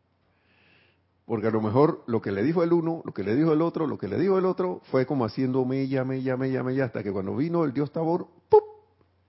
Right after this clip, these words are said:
Como que rompió el cascarón. Entonces, eso es parte del, del sendero de aprendizaje. ¿Qué tiene uno, qué debería hacer uno como estudiante de la luz?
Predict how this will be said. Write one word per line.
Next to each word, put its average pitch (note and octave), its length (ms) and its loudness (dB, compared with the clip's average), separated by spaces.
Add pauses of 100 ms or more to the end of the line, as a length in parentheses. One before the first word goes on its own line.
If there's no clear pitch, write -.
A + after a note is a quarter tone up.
(300)
Como A2 200 -2
que A2+ 100 -2
rompió G2+ 300 0
el B2 80 2
cascarón. F#2+ 500 -4 (1900)
Entonces, A2 680 0 (1300)
eso F3 240 0
es D#3 80 0
parte F3 420 0
del, D#3 280 0
del A2 140 -2
sendero B2 320 2
de D#3 60 4
aprendizaje. G#2 640 0
¿Qué D#3+ 120 -2
tiene E3+ 280 -2 (120)
uno, E3 360 0 (800)
qué D#3 80 0
debería D#3+ 300 4
hacer D#3+ 240 0
uno D#3+ 200 0
como A2+ 200 -2
estudiante C3 480 -4
de C3 40 0
la B2+ 120 6
luz? C3+ 280 0